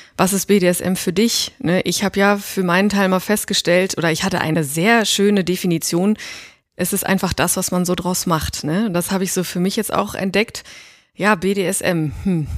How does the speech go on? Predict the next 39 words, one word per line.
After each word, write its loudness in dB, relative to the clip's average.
Also 2
ich -2
persönlich 0
denke -2
ja, 0
B -2
D 0
S -2
M -4
bedeutet -4
bei 2
dir 4
sein 2
und 0
machen, 4
weil 2
ich -2
halt 0
dieser 4
Psychologe, 2
diesen -2
psychologischen 2
Aspekt -4
so -2
interessant -2
finde 0
daran 0
und -2
auch 0
so -2
generell, 2
was -2
auf -4
psychologischer 0
Ebene 0
bei -2
einem 0
passiert. -2
Aber 0